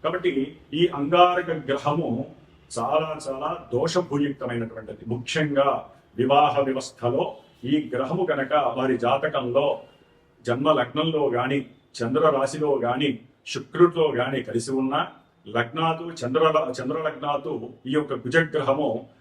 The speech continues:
ఆ, ఒకటి అంటే ఆ రాశిలో గాని, లగ్నంలో గాని, కుటుంబ స్థానమైనటువంటి రెండో స్థానంలో గాని, సౌఖ్య స్థానమైనటువంటి నాలుగవ స్థానంలో గాని, ఆ, ఆయుస్థానము స్త్రీలకైతే కనుక సౌభాగ్య స్థానం ఎనిమిదవ స్థానంలో గాని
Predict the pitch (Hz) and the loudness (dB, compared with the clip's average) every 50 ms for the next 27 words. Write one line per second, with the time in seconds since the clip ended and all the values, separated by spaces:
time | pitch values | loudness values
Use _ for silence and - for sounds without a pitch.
0 | _ _ _ - 123 123 123 120 - - - - - - - - 117 123 120 151 | _ _ _ -4 -4 -4 -4 -4 -8 -12 -14 -14 -16 -18 -8 2 2 4 4 4
1 | 151 - 127 131 117 - - 123 120 175 175 - 127 123 127 120 123 123 127 127 | 2 2 -2 -4 -4 -6 -10 -4 2 2 2 4 6 6 8 8 8 6 6 2
2 | 139 147 151 147 147 147 151 160 165 151 135 120 120 120 127 135 135 139 139 139 | 2 2 2 2 2 0 -2 -2 -2 -4 -4 -6 -6 -8 -8 -6 -6 -6 -4 -4
3 | 135 135 143 175 196 - - _ _ _ _ _ - 143 143 170 180 180 175 160 | -4 -4 -4 -6 -6 -8 -10 _ _ _ _ _ -8 -4 0 2 4 4 4 2
4 | - - 151 147 147 147 143 147 143 139 131 135 135 135 135 131 175 170 180 180 | 2 0 0 0 0 -2 -4 -6 -6 -6 -6 -6 -6 -6 -6 -6 0 0 0 0
5 | - - - 113 117 120 120 147 151 151 - - - - 131 131 131 131 127 127 | 0 -6 -6 -4 -4 -2 0 0 -2 -2 -2 -12 -12 -12 -10 -10 -10 -12 -12 -14
6 | 123 127 123 127 139 170 170 - - _ _ _ _ _ - - - - - - | -14 -14 -12 -10 -8 -8 -8 -10 -12 _ _ _ _ _ -14 -12 -6 -2 0 0
7 | 156 165 - - 170 165 - - - - 143 147 147 147 143 139 135 127 131 127 | 0 -2 0 0 0 0 0 -4 -8 -8 -6 -6 -6 -6 -8 -12 -12 -12 -16 -18
8 | 123 123 127 127 143 160 170 175 - - 110 113 123 127 135 139 139 139 - - | -18 -18 -16 -10 -6 -4 -4 -4 -4 -6 -6 -4 -2 -2 -2 0 0 -2 -2 -4
9 | - 123 123 127 127 123 120 120 117 117 113 117 117 123 - 165 - - _ _ | -6 -6 -4 -4 -4 -4 -2 -2 -2 -2 -4 -6 -8 -8 -8 -8 -10 -14 _ _
10 | _ _ _ _ _ _ _ _ _ _ _ - 123 127 123 - - - - - | _ _ _ _ _ _ _ _ _ _ _ -4 -2 -2 -2 -4 -8 -14 -16 -14
11 | - 135 156 175 180 175 - - 139 151 156 156 151 156 156 196 214 - - - | -8 -2 4 4 4 4 4 -8 -12 -12 -12 -12 -10 -8 -8 -8 -8 -10 -12 -10
12 | 139 151 156 165 160 160 - 147 143 139 139 135 131 131 127 - 208 - - 120 | -6 -2 0 2 2 0 0 -4 -6 -4 -2 0 0 0 -2 -2 -6 -4 -2 -2
13 | 127 139 - 139 151 156 151 147 - - - 135 131 131 131 123 117 113 123 123 | -2 -2 2 2 2 2 0 -4 -8 -6 -6 -4 -4 -2 -2 -4 -4 -6 -6 0
14 | 139 151 151 143 - - 123 127 131 123 120 120 120 120 117 120 120 120 170 - | 0 0 0 0 -4 -6 -6 -4 -4 -4 -4 -2 -2 -2 -2 -4 -6 -6 -6 -10